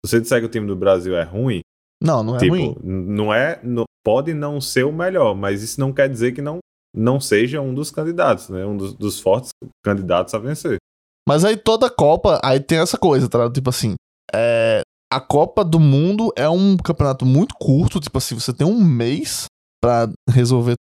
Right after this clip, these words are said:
Speaker 2: tudo, ou menos, e tipo, não, é, todo jogo praticamente é uma final, porque perdeu, vaza, é, né, quando, quando tem os três primeiros jogos e depois já começa mata-mata,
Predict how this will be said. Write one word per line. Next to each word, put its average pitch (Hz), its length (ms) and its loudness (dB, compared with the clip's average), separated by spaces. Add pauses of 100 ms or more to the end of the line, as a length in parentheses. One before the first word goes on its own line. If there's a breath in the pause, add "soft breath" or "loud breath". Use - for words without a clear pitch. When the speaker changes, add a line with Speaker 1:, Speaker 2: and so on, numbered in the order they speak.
Speaker 2:
tudo, 131 240 -2 (280)
ou 127 160 0
menos, 120 440 -2 (300)
e 135 160 2
tipo, 135 500 0 (340)
não, 151 220 4 (180)
é, 131 320 4 (460)
todo 175 260 2
jogo 143 240 2
praticamente 135 540 2
é 135 40 4
uma 127 120 4
final, 120 420 2
porque - 360 0 (120)
perdeu, 120 360 2
vaza, 127 400 0 (760)
é, 104 540 0 (140)
né, 120 180 0
quando, 117 200 -2
quando - 180 -12
tem 120 140 2
os 123 200 0
três 123 200 0
primeiros 131 320 2
jogos 180 460 0
e 160 40 0
depois 135 240 0
já 123 100 2
começa 123 420 0
mata-mata, 117 540 -2